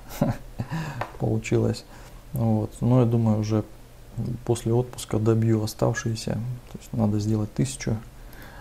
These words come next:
А, да, м, с понедельника я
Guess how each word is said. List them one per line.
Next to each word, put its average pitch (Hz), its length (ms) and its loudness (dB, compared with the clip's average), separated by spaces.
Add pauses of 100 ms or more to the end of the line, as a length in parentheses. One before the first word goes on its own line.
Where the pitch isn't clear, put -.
(180)
А, 101 420 2 (280)
да, 107 260 2 (120)
м, - 1400 0 (560)
с - 60 -12
понедельника 113 760 4
я 107 240 -2